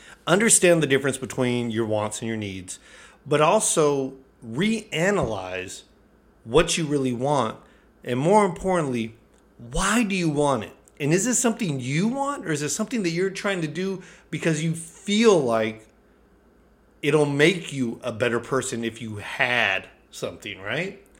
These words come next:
And when I say that, I say it because I know people that think if they have the right kind of shoes on, or the right, you know, brand of jeans,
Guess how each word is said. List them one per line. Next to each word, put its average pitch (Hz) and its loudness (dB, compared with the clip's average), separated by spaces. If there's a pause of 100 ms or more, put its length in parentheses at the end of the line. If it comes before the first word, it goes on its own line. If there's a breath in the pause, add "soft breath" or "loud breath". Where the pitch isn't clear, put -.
(480 loud breath)
And 143 2
when 165 6
I 165 8
say 202 6
that, 151 6
I 131 2
say 180 2
it 185 2
because 135 2
I 127 0
know 139 2
people 135 2
that 117 4 (760 soft breath)
think 147 2
if 127 -2
they 127 2
have 127 4
the 117 0
right 120 2
kind 113 -4
of 101 -6
shoes 185 2
on, 170 4 (320)
or 113 0
the 104 -4
right, 120 4 (160)
you 135 -4
know, 113 0
brand 123 4
of 92 -8
jeans, 147 0